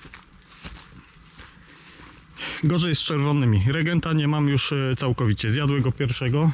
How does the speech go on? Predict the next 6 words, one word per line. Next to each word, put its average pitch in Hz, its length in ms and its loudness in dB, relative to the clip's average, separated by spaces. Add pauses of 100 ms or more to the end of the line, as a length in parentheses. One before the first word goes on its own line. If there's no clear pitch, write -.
(200)
Został 131 340 2
marszałek. 131 640 0 (1120)
Z 131 60 -2
marszałka 135 460 0
coś 135 200 -2
zrobimy. 139 540 2